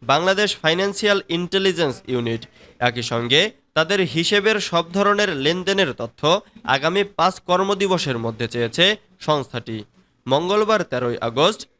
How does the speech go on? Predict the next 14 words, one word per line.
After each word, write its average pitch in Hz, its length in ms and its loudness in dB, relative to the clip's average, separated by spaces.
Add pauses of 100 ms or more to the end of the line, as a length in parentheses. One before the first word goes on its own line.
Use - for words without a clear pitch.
(240)
বিএফআইইউর 196 1080 0 (380)
সংশ্লিষ্ট 196 680 0 (140)
এক 143 300 0
ঊর্ধ্বতন 190 480 -2
কর্মকর্তা 139 840 0 (300)
ঢাকা 143 260 0
পোস্টকে 165 640 -2 (180)
এ 165 180 2
তথ্য 202 300 -2
নিশ্চিত 160 520 -2
করেছেন। 117 640 -4 (340)
বিএফআইইউর 202 1120 0
পক্ষ - 280 -4
থেকে 165 440 0